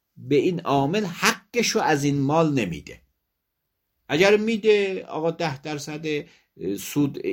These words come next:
این ده درصد سودی که از این خواهیم برد، خب این مقدارش مال توست، این مقدارش مال منه، می‌ده.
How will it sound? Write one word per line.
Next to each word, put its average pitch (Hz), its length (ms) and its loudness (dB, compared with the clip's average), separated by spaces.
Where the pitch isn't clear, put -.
این 131 260 -6
ده 127 240 0
درصد 120 320 -8
سودی 131 380 -6
که 120 140 -6
از 107 140 -2
این 107 120 -4
خواهیم 110 500 -6
برد، 180 280 0
خب 123 280 -6
این 127 240 -2
مقدارش 113 420 -2
مال 110 220 -4
توست، 98 320 -10
این 101 160 -6
مقدارش 95 420 -6
مال 104 240 -6
منه، 139 220 -2
می‌ده. 180 420 0